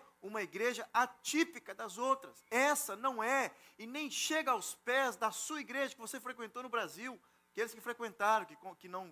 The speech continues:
co-, converteram aqui. Uma igreja completamente diferente da que eu fui criado desde pequeno, completamente diferente, mas uma igreja que celebra Jesus tanto quanto aquela.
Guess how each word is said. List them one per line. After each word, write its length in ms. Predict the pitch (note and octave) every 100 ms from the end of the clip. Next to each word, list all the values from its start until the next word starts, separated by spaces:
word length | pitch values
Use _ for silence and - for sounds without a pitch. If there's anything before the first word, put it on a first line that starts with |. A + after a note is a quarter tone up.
| -
co-, 80 | - _
converteram 500 | F3 E3+ D3+ F3 C#3+
aqui. 340 | - F#3+ A2 _ _ _ _ _
Uma 120 | G#3+
igreja 200 | B3+ C4
completamente 1000 | - D4+ C4+ - C#4+ D4 D4 G#3+ B3 C4+
diferente 440 | - A3+ A3 C4 -
da 120 | A#3
que 160 | -
eu 80 | C4+
fui 160 | - C#4
criado 420 | A3+ A3 B3 -
desde 240 | C4+ B3+
pequeno, 560 | - B3+ B3 C#4 C#4+ G#3+ _ _ _ _ -
completamente 600 | B3 D4 - A#3 C4 -
diferente, 640 | G#3+ G3 A#3+ A3 - - _ _ _ _
mas 180 | - G3+
uma 120 | A#3
igreja 440 | G3+ F3+ A#3 A#3 F#3
que 120 | G#3+
celebra 480 | - G3 F#3+ G#3+ F#3+
Jesus 480 | E3 C3 A3 A3 -
tanto 340 | D#4+ C#4 F#3
quanto 320 | - G3 F#3
aquela. 420 | C#3 - C3+ A2+